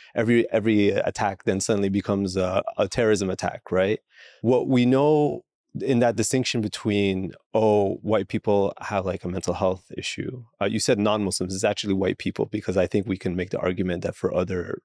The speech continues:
racialized minorities, it's also often not seen as, um, mental health. But for people who are racialized as white, it's seen as a mental health issue, I think is just recognizable from the very problem with the idea of terrorism, is that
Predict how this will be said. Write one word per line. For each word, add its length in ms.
racialized 400
minorities, 580
it's 160
also 400
often 260
not 180
seen 360
as, 420
um, 300
mental 320
health. 180
But 220
for 180
people 280
who 60
are 40
racialized 460
as 120
white, 380
it's 160
seen 460
as 340
a 120
mental 240
health 240
issue, 480
I 100
think 360
is 180
just 260
recognizable 680
from 280
the 100
very 320
problem 560
with 220
the 120
idea 380
of 140
terrorism, 680
is 180
that 240